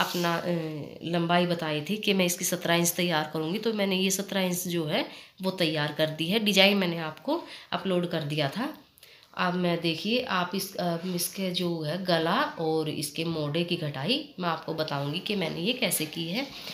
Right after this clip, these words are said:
तो ये देखिए मैंने एक साइड का जो है वो मैंने घटाई कर दी है, ये देखिएगा। तो मैंने घटाई की है इसकी चार, तीन, दो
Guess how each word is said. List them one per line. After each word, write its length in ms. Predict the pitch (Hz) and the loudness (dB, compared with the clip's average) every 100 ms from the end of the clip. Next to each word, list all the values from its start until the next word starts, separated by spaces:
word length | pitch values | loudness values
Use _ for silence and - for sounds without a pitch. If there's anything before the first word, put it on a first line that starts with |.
| - - | -12 -2
तो 80 | 185 | 2
ये 160 | 180 | 2
देखिए 320 | 175 165 156 185 | 4 2 2 2
मैंने 260 | 202 208 | 4 4
एक 280 | 208 240 247 | 6 6 6
साइड 320 | - 202 196 | 4 4 4
का 80 | 190 | 2
जो 200 | 180 170 | 0 0
है 240 | 160 302 - - - - | 0 -2 -4 -14 -14 -2
वो 100 | 196 | 0
मैंने 460 | 196 196 208 262 - - - - - | 2 2 2 -2 -8 -20 -20 -18 -8
घटाई 320 | 175 170 170 165 | -2 2 2 2
कर 200 | 170 165 | 2 0
दी 200 | 156 170 | 0 0
है, 400 | 233 311 - - - - | 2 0 -4 -18 -20 -10
ये 120 | 147 151 | -4 -2
देखिएगा। 560 | 156 147 165 196 285 - - - - _ _ - | -2 -4 -6 -6 -8 -10 -20 -20 -20 _ _ -4
तो 60 | |
मैंने 240 | 196 220 214 | 2 2 2
घटाई 360 | 180 175 151 | 2 0 0
की 200 | 151 170 | 0 0
है 120 | 170 165 | 2 2
इसकी 300 | 165 - 277 | 2 2 0
चार, 800 | - - 175 151 147 214 320 - - - - | 2 2 2 2 4 4 0 -4 -20 -20 0
तीन, 580 | 180 160 170 247 339 339 - - _ | 2 4 6 6 4 2 -8 -20 _
दो 280 | 160 160 160 | -4 2 4